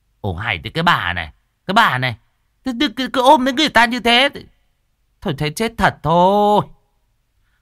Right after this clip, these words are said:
Cô An tròn mắt. Đang lúc làm việc cho thằng Sĩ, con mụ nó làm thế, làm cho cô không nhớ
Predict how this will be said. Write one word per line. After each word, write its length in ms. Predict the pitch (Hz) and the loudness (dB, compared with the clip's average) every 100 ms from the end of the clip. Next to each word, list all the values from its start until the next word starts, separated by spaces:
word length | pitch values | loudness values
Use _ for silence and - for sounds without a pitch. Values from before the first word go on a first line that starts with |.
| _ | _
Cô 80 | - | -4
An 200 | 131 117 | -2 -4
tròn 240 | - 87 69 | -6 -8 -6
mắt. 220 | 92 190 _ _ _ _ _ _ | -8 -10 _ _ _ _ _ _
Đang 240 | 151 175 170 | -4 -4 -4
lúc 180 | 240 | -6
làm 200 | 233 92 | -4 -4
việc 220 | 82 90 - | -4 -8 -10
cho 120 | 143 | -10
thằng 180 | 120 80 | -8 -8
Sĩ, 380 | - 127 226 269 _ _ - | -8 -8 -10 -14 _ _ -6
con 140 | 156 | -4
mụ 240 | 156 107 | -2 -4
nó 100 | 98 | -6
làm 260 | 160 120 85 | -6 -4 -4
thế, 320 | 82 120 180 240 _ _ _ _ _ | -6 -8 -8 -12 _ _ _ _ _
làm 180 | - 123 | -4 -4
cho 140 | 117 170 | -4 -6
cô 180 | 165 160 | -4 -4
không 280 | - 170 | -4 -2
nhớ 120 | 156 | -2